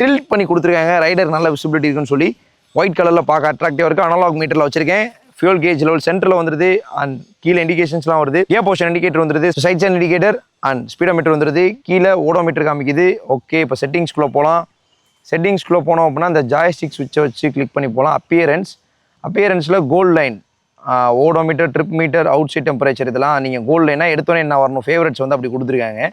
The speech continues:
பேக்ரவுண்ட்குள்ள போனோம் அப்படின்னா என்ன பேக்ரவுண்ட் வேணுமோ செட் பண்ணிக்கலாம். டார்க் தீம் வேணுமா, ஆட்டோ தீம் வேணுமான்னு செட் பண்ணிக்கலாம். And பிரைட்னஸ், ஃபுல் பிரைட்னஸ்ல தான் இருக்கு.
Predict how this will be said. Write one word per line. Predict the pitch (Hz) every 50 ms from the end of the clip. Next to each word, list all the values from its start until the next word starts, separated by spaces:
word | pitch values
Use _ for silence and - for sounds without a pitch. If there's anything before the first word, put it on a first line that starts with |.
| - - 117
பேக்ரவுண்ட்குள்ள | 135 165 170 180 180 175 160 139 156 147 135
போனோம் | 147 147 151 147
அப்படின்னா | 139 131 131 131 135 143 151 165 170 170 175 185 - _ _ _ _ 131 123
என்ன | 143 156 156 135 139
பேக்ரவுண்ட் | 131 135 135 131 127 123
வேணுமோ | 120 123 139 143 120
செட் | 120 - -
பண்ணிக்கலாம். | 127 120 113 117 113 117
டார்க் | 127 139 143 120 - -
தீம் | 135 127 127
வேணுமா, | 123 123 131 143 151 156 156 127
ஆட்டோ | 135 135 - 143 135 - 131
தீம் | 123 123
வேணுமான்னு | 120 120 120 123 117 120
செட் | 110 -
பண்ணிக்கலாம். | 120 120 113 117 113 113 120 123 - _ _ _ _ _ _ -
And | 131 123 110 131
பிரைட்னஸ், | 147 175 170 165 165 147 127 - - _ _
ஃபுல் | 147 143 139 127
பிரைட்னஸ்ல | 135 139 127 139 131 - - 135 131
தான் | 131 127
இருக்கு. | 135 107 110 127